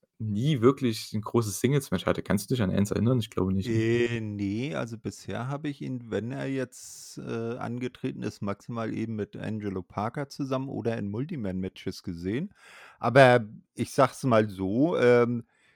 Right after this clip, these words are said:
Speaker 2: bei F T A, um sie noch mal ins Gespräch zu bringen, da war das ja auch so, die,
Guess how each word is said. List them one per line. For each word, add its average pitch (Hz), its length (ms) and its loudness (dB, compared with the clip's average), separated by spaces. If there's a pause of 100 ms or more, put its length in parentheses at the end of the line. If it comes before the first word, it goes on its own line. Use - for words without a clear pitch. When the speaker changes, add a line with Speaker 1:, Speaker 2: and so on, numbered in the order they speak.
(760)
Speaker 2:
bei 107 180 6
F - 260 -2
T - 260 -2
A, 104 220 0
um 156 240 -6
sie 151 100 -6
noch 143 240 -6
mal 135 400 0
ins 127 300 -8
Gespräch 135 540 -2
zu 123 180 -8
bringen, 123 240 -2
da 113 160 0
war 113 120 4
das 120 200 0
ja 104 160 -2
auch 110 180 0
so, 160 160 -2
die, 113 480 -2